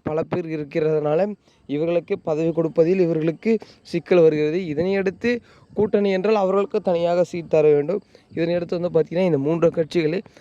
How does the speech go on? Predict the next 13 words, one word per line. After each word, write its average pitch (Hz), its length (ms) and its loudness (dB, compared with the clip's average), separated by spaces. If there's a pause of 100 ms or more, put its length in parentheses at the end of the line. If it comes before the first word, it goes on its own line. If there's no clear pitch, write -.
(160)
போதும் 165 360 2
என 147 180 2
தாவேக்கா 160 440 0
வந்து 151 200 2
டிசைட் 143 340 -6
பண்ணுவாங்கன்னு 147 560 0
நான் 127 100 -8
நினைக்கிறேன். 139 480 -4 (380)
பொறுத்திருந்து 156 460 2
பார்க்கலாம் 160 460 -6
என்ன 147 140 -10
நடக்கிறது 151 540 -10
என்று. 156 320 -6